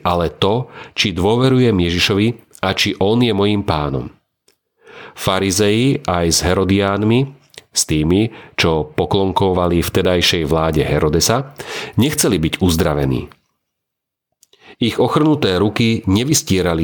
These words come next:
k Ježišovi a ich srdcia ostali nenaplnené. Neodchádzajme z našich bohoslúžieb ako farizei a Herodiáni.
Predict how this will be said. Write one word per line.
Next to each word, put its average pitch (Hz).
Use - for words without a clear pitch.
k 87
Ježišovi 80
a 92
ich 92
srdcia -
ostali 92
nenaplnené. 73
Neodchádzajme 104
z 85
našich 98
bohoslúžieb 95
ako -
farizei 92
a 85
Herodiáni. 73